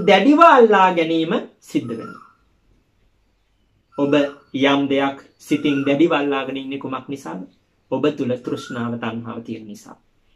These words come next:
ඒ නිසායි මිනිස්සු තුල පරිත්‍යාගය කියන අදහස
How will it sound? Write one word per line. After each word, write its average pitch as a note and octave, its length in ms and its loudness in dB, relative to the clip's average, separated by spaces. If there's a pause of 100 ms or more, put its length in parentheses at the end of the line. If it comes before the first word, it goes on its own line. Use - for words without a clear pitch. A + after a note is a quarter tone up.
(120)
ඒ C#3+ 100 0
නිසායි A3+ 380 2 (260)
මිනිස්සු F#3 440 2
තුල D3 220 0
පරිත්‍යාගය C#3 760 -6 (320)
කියන C3 220 -8 (200)
අදහස D3+ 460 -6